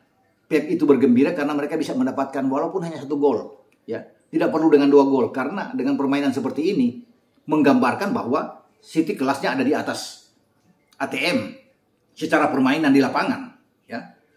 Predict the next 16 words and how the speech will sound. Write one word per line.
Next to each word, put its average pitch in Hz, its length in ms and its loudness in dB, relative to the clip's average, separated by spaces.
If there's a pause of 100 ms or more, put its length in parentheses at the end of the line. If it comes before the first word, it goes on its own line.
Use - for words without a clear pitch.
(140)
Walaupun 143 320 4
mereka 135 240 0
hanya 135 160 2
mendapatkan 131 400 0
dua 135 240 6
on 117 160 -2
target 120 400 -2
dari 123 160 -2
lima 123 160 0
belas 123 160 -6
percobaan 120 400 -4
menembak, 135 400 0
satu 131 160 -2
di 135 160 0
antaranya 123 400 0
mencetak, - 720 -10